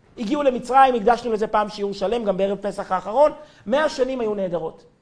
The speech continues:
עד שאחרון השבטים מת, ויאחזו בה, ויפרו בה,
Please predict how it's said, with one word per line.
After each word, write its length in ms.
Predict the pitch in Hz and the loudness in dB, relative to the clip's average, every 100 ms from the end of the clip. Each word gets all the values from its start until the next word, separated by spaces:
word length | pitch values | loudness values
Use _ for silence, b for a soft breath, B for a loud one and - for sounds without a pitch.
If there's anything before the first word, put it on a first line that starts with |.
| _ - | _ 2
עד 200 | 285 330 | 4 6
שאחרון 480 | 320 262 240 269 294 | 6 4 4 4 2
השבטים 460 | - 226 233 254 | 0 -2 -4 0
מת, 300 | 294 339 - - _ _ _ - | 2 0 -2 -20 _ _ _ -4
ויאחזו 500 | 202 208 180 185 359 | 2 2 0 -4 -2
בה, 140 | 330 277 | 2 2
ויפרו 420 | 226 196 247 359 | 2 -4 -4 0
בה, 160 | 330 185 | 4 4